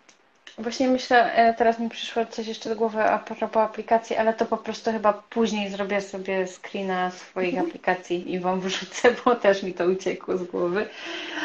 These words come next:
Speaker 1: E, słuchaj, czy gdzieś jeszcze
Speaker 2: O.
Speaker 1: Tylko długopis. E, czy gdzieś jeszcze, em,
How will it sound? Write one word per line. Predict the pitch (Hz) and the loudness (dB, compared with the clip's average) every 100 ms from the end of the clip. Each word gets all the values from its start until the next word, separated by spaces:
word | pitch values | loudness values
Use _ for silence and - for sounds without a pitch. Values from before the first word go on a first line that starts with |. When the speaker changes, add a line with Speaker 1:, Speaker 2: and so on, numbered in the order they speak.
| 294 - | -6 2
Speaker 1:
E, | 208 208 208 208 208 | 4 6 6 4 2
słuchaj, | 208 285 285 240 240 - | 0 2 6 8 6 0
czy | 247 | -4
gdzieś | 220 - 381 381 | -2 6 6 6
jeszcze | 277 285 285 - 240 - - - - - - - - _ _ _ _ - | 6 6 6 4 4 6 4 4 2 -2 -4 -12 -20 _ _ _ _ -4
Speaker 2:
O. | 156 185 _ _ | -4 -4 _ _
Speaker 1:
Tylko | _ 302 | _ 0
długopis. | 285 220 196 214 247 - - _ _ _ _ - - - - 262 | 2 2 2 2 -2 -2 -18 _ _ _ _ -20 -20 -16 -12 -8
E, | - 226 226 | 4 6 6
czy | - | 0
gdzieś | 240 269 302 | 0 4 6
jeszcze, | 262 277 - 254 | 6 4 2 6
em, | 240 233 233 - 208 208 208 208 196 | 6 8 4 2 0 0 0 -2 -4